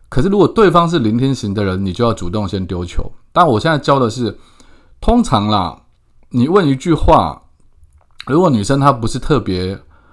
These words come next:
呃，我觉得这都不，也不分男生女生啊，就是对方如果不是特别孤僻，或者不是特别不想理你的，他们是抱着交友的目的去的话，基本上你问他们一个问题，他应该都会丢出蛮多答案来给你，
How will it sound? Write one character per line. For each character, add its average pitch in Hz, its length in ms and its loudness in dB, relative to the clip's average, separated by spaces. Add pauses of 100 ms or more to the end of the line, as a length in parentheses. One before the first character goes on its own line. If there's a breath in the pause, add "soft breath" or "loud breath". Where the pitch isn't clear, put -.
(220 soft breath)
呃， 85 480 -8
我 104 160 -6
觉 139 140 0
得 175 60 -2
这 196 120 0
都 175 120 -4
不， - 220 -8
也 110 100 2
不 143 120 -4
分 165 160 0
男 117 140 2
生 127 180 0
女 92 80 -4
生 104 180 -4
啊， 95 60 -4
就 117 100 -6
是 147 60 -2
对 147 200 0
方 139 360 0
如 135 120 -2
果 143 120 0
不 113 180 -6
是 139 140 -6
特 143 200 -2
别 98 520 -4
孤 135 260 -6
僻， 135 240 -2
或 113 140 -2
者 104 80 -4
不 113 140 -8
是 147 100 -6
特 151 220 -2
别 113 140 -2
不 135 140 -6
想 90 240 -4
理 92 140 -6
你 107 200 -2
的， - 200 -16 (600 soft breath)
他 - 100 -2
们 170 120 0
是 170 100 -4
抱 165 220 2
着 131 100 0
交 151 300 2
友 113 140 0
的 92 80 -4
目 127 220 -2
的 117 120 -2
去 - 240 2
的 95 120 -4
话， 92 240 -2 (360)
基 - 160 -8
本 156 120 4
上 147 180 4
你 104 60 0
问 135 180 -2
他 127 80 0
们 123 160 -2
一 110 60 -4
个 110 100 -2
问 117 180 0
题， 85 240 -10 (1120)
他 135 180 0
应 139 60 -2
该 131 160 2
都 127 140 -2
会 110 320 -2 (260 soft breath)
丢 123 140 0
出 120 100 -2
蛮 104 160 0
多 107 140 -2
答 95 160 -6
案 98 140 -4
来 87 140 -8
给 85 200 -10
你， 87 220 -14